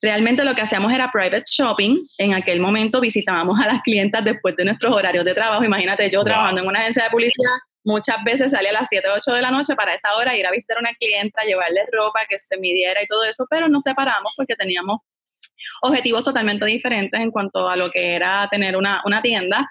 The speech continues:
Speaker 1: Nos separamos y cuando yo decido, ok, ¿qué voy a hacer? Porque yo siempre he querido tener un negocio.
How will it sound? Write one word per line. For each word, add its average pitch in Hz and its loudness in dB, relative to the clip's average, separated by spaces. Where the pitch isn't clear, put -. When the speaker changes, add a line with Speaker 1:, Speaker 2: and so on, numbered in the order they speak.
Speaker 1:
Nos 240 2
separamos 269 2
y 240 -2
cuando 214 2
yo 190 2
decido, 226 2
ok, 226 0
¿qué 214 0
voy 214 2
a 254 2
hacer? 269 0
Porque 269 -2
yo 190 0
siempre 185 -4
he - -20
querido 175 -2
tener 180 -2
un 190 0
negocio. 226 0